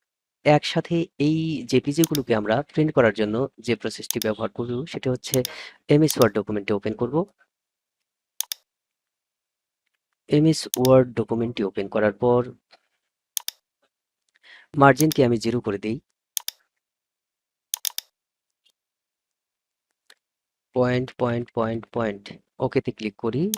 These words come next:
এরপরে ইগনোরে ক্লিক করব। এরপর এই সমস্ত ফাইলগুলোকে ড্র্যাগ করে নিয়ে গিয়ে এর ভিতরে ছেড়ে দেব, ঠিক আছে। এরপর কন্ট্রোল পি বাটন চেপে বন্ধুরা আমরা অনায়াসেই এই ফাইলগুলোকে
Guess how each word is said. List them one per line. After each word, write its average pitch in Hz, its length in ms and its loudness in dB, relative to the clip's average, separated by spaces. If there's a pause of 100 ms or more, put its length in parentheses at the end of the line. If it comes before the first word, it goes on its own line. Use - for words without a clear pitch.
(180)
এরপরে 107 320 -6
ইগনোরে 123 360 -2
ক্লিক 104 220 -10
করব। 104 160 -6 (800)
এরপর 110 320 -2 (480)
এই 120 160 2
সমস্ত 139 260 -2 (140)
ফাইলগুলোকে 110 560 -2 (180)
ড্র্যাগ 110 280 2 (140)
করে 104 220 -2
নিয়ে 104 200 -2
গিয়ে 180 140 0 (440)
এর 110 80 2 (100)
ভিতরে 117 260 -4 (280)
ছেড়ে 110 240 -2
দেব, 98 120 -10 (2500)
ঠিক 180 180 2
আছে। - 160 -4 (180)
এরপর 165 220 8 (100)
কন্ট্রোল 139 280 4 (120)
পি 156 160 2
বাটন 123 280 4
চেপে 107 280 -4
বন্ধুরা 110 300 -2 (260)
আমরা 107 220 -2 (1080)
অনায়াসেই 139 520 2 (260)
এই 120 140 4
ফাইলগুলোকে 107 480 -2